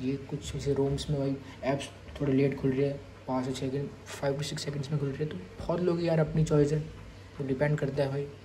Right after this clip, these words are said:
जिनको कोई और room choose करने कर सकते हो। But मेरे हिसाब से, यस guys, मैं recommend करता हूँ भाई, आप यूज़ करो, otherwise वो आपकी choice है, जो मैं हर video में कहता हूँ। But मे-, in my opinion guys, you should use this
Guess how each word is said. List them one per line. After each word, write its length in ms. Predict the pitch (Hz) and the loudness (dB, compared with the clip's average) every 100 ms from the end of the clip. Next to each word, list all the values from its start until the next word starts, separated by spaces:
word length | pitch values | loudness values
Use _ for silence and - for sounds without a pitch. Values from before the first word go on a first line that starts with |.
| - - | -18 -10
जिनको 360 | 131 131 139 139 135 - - | -6 2 4 4 0 -10 -8
कोई 100 | 135 | -2
और 140 | 131 135 | 0 2
room 140 | 139 | 0
choose 220 | 135 139 - | -2 -4 -4
करने 200 | 135 135 | -6 -4
कर 120 | 135 | -4
सकते 180 | 139 147 | -2 -2
हो। 80 | 143 | 0
But 100 | 139 | 2
मेरे 140 | 139 | 2
हिसाब 260 | 151 151 - | 4 2 2
से, 140 | 147 | 2
यस 80 | 139 | 2
guys, 260 | 135 139 - - - | 2 0 -4 -12 -6
मैं 100 | 135 135 | -2 0
recommend 340 | 131 143 151 | 0 2 4
करता 260 | 139 143 151 | 2 0 0
हूँ 80 | |
भाई, 140 | 135 139 | 0 0
आप 160 | 127 | 0
यूज़ 180 | 135 131 - | 0 -2 -2
करो, 200 | 127 151 | -2 0
otherwise 400 | 131 131 131 135 131 | 0 2 2 2 2
वो 100 | 127 | 2
आपकी 260 | 123 - - - | 0 -6 -14 -12
choice 200 | - 131 | -4 0
है, 60 | |
जो 100 | 131 | 2
मैं 140 | 127 127 135 | 2 0 2
हर 60 | 135 | 0
video 240 | 127 127 | 0 0
में 100 | 131 | 0
कहता 240 | 123 117 - | -4 -6 -6
हूँ। 100 | - - - - - - - | -8 -10 -12 -10 -10 -10 0
But 200 | 139 - | 0 2
मे-, 140 | 147 - | 2 2
in 100 | 147 156 | 4 4
my 80 | 165 | 6
opinion 220 | 165 156 | 6 6
guys, 220 | 156 151 - - | 4 0 -4 0
you 100 | 131 - | 0 2
should 360 | - 143 - | 0 0 0
use 180 | 139 135 139 | -2 0 0
this 140 | 135 | -2